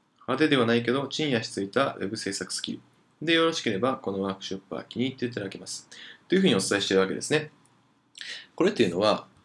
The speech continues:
この豪華なデザインのランディングページが作れるようになるのかとか、えー、他人の商品を売るようなコピーライティングが学べるのかというようなことを想像していた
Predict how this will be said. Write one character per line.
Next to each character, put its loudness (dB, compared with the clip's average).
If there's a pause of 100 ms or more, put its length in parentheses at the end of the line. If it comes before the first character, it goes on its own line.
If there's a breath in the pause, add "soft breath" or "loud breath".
こ -2
の 2
豪 10
華 6
な 0
デ 0
ザ 4
イ 2
ン -2
の -6
ラ 2
ン 4
デ 2
ィ 0
ン -2
グ -14
ペ 2
ー 4
ジ -4
が -10
作 -4
れ 6
る 4
よ 0
う -4
に -4
な 2
る 0
の -6
か -10
と -14
か、 -2 (500 loud breath)
え -2
ー、 -2
他 -2
人 2
の 4
商 0
品 -2
を -4 (300)
売 -2
る 0
よ 4
う 0
な 2
コ -4
ピ 2
ー 6
ラ 6
イ 0
テ -8
ィ -4
ン -6
グ -12
が -2
学 -2
べ 8
る 0
の -6
か -10 (260)
と 2
い 4
う 4
よ 10
う 10
な 2
こ 0
と 4
を 2
想 2
像 0
し -6
て 0
い -4
た 0